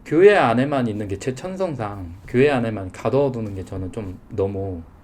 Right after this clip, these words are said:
불편한 감정이 좀 있는 것 같아요. 제가 좀 돌아다니는 성격인지,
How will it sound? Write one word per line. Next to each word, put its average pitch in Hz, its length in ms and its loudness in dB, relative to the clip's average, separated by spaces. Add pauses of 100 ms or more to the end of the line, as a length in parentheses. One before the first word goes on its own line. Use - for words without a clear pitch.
(180)
불편한 113 1040 -6
감정이 131 400 -2
좀 185 160 -6
있는 110 260 -4
것 117 120 -4
같아요. 82 400 -12 (600)
제가 - 180 -12
좀 107 140 -8
돌아다니는 110 600 -2
성격인지, 107 800 -6